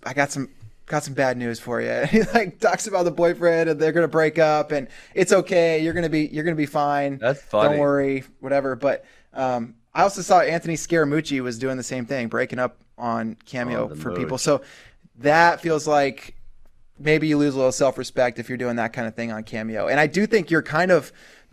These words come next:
Speaker 1: I, I don't know how beholden you are to the requests of the person that's paying, but I do think that's part of it. It's like,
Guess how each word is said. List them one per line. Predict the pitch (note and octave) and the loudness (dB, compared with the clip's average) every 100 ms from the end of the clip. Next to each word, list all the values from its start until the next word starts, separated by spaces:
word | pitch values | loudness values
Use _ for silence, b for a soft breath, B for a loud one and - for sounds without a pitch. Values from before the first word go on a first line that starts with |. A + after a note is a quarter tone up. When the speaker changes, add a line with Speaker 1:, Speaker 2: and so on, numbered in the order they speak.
| b b - - - | b b -20 -10 2
Speaker 1:
I, | D#4 - | 2 4
I | |
don't | A3+ A3+ | 2 2
know | |
how | F3 G3 | 2 2
beholden | F#3 E3+ F3+ E3+ | 0 0 0 0
you | D#3+ | 2
are | D#3 | 2
to | D#3 | 2
the | C#3+ | 0
requests | C#3 - D#3+ - | -2 2 2 2
of | C#3 B2 | -2 -2
the | C#3 B2 | -4 -4
person | - D#3+ D3+ | -2 -4 -2
that's | C3 - | -6 -2
paying, | D#3+ D#3 C3+ | 0 0 2
but | B2 B2+ | 2 2
I | C3+ | 2
do | C#3 E3 | 2 0
think | E3 | 4
that's | D3 C3 | 2 4
part | D#3 D3+ | 2 4
of | A#2 | 0
it. | - | -4
It's | - | -6
like, | C3+ A#2+ | -6 -6